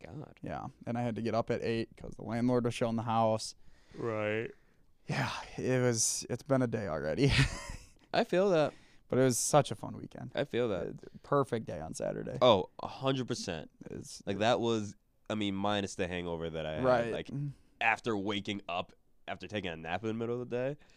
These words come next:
Speaker 1: But, dude, no, that was the perfect Saturday.
Speaker 2: Sunny and seventy-five.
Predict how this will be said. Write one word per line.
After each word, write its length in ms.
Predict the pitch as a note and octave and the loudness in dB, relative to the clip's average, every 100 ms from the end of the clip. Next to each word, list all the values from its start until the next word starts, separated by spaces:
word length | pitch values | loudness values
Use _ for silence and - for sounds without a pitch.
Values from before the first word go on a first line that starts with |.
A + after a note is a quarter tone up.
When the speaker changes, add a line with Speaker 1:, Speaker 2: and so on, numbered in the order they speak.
| - - - | -20 -20 -2
Speaker 1:
But, 180 | A#2 F#2+ | 0 2
dude, 260 | G2 G2+ E2+ | 4 2 4
no, 220 | F2 E2 | 0 2
that 220 | E2+ G2 | 2 2
was 480 | F#2+ F2 D#2 D2+ - - - _ _ | 2 -2 -4 -10 -14 -18 -20 _ _
the 640 | F#2+ F#2+ G2+ A2 A#2+ E3 A3 | -14 -12 -10 -2 0 2 2
perfect 460 | F#2+ G2 F2+ F2 | 2 2 2 -4
Saturday. 520 | - E2+ D2+ C#2 A1+ - | -2 -2 -2 -6 -10 -10
Speaker 2:
Sunny 340 | - G2 A#2+ | -8 -4 0
and 100 | B2 | 0
seventy-five. 720 | A#2 A#2 A2+ A2+ F#2 E2+ E2 | 0 -2 -2 -4 -2 -2 -2